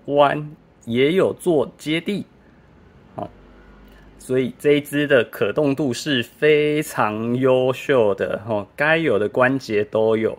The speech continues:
角度也都蛮大的。但，嗯，真的，我真的觉得我手上这一只这个腰偏松，有点讨厌啊。啊，好啦，那它的变形也是蛮有意思的，来看看它的变形。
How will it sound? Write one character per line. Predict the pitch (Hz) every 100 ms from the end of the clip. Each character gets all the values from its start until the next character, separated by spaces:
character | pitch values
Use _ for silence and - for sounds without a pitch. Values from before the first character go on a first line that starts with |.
| -
角 | - 110 107
度 | 214
也 | 156 95
都 | 131
蛮 | 135 113 107
大 | 123 110
的。 | - - -
但， | - 214 - - _ - -
嗯， | - 143 131 120 110 107 107
真 | 196 226
的， | 214
我 | 104 -
真 | 160
的 | 147
觉 | 127
得 | 123
我 | 127
手 | 123 113
上 | 120 120
这 | 123
一 | 120
只 | 120 123
这 | 131
个 | 117
腰 | 120 120
偏 | - 123 113 117
松， | 120 107 113 - - - -
有 | 135 165
点 | 190 214
讨 | 170 156
厌 | 156 240 254
啊。 | 240 220 190 127 - - - - - - - - -
啊， | - 208 196 165 139 -
好 | - 160
啦， | 170 -
那 | - 170 151
它 | 139 175
的 | 175
变 | 160 190 156
形 | - 151 190
也 | 175 110
是 | 117 - 247
蛮 | 165 151 202
有 | 151 160
意 | 214
思 | 165 240 175
的， | 143 127
来 | 147 165
看 | 175 220 196
看 | 208 180
它 | 196 208
的 | 185 143
变 | 131 226 190 123 123
形。 | 127 - - 147 202 254